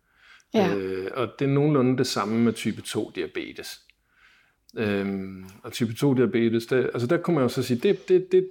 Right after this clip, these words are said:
Speaker 2: der kunne jeg jo direkte gå ind og leve et sundere liv, øh, fordi jeg, at, at jeg ved de her ting.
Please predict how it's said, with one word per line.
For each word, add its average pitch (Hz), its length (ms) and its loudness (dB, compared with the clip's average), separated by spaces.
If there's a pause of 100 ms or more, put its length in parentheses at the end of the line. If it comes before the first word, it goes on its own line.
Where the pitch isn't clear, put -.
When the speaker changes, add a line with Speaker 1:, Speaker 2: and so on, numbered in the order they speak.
(160)
Speaker 2:
der 180 80 0
kunne 160 200 -2
jeg 139 60 4
jo 139 160 2
direkte 117 360 0
gå 117 140 2
ind 117 260 0
og 120 80 -2
leve 104 400 0
et 107 80 -10
sundere 110 380 -2
liv, 95 260 -8 (560)
øh, 98 160 0
fordi 98 340 -4
jeg, 87 340 -8
at, 95 260 -16
at 104 180 -14
jeg 92 140 -8
ved 107 140 -4
de - 120 -14
her 90 200 -10
ting. - 220 -14